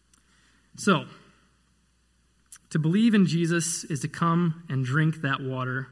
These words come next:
of life without price. Grace, and by it faith, is a free gift that we don't earn and don't deserve. We deserve and have earned God's just judgment and eternal death. For the wages of sin is death,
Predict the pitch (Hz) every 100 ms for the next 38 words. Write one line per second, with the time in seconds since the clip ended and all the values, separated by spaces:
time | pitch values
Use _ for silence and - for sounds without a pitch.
0 | - 123 127 120 117 127 120 120 120 -
1 | 120 117 - - - - - 135 156 165
2 | 160 - - _ _ - 139 131 151 151
3 | - 156 160 160 139 143 131 - 185 170
4 | 165 165 139 127 127 143 175 185 160 151
5 | 147 147 123 123 131 135 131 123 110 117
6 | - _ _ _ _ _ - 156 170 151
7 | 170 185 190 160 139 147 151 160 151 139
8 | 127 - 135 139 185 - - 135 120 160
9 | 170 214 214 156 151 151 180 151 175 151
10 | - 147 143 202 180 160 - 196 156 131
11 | 202 202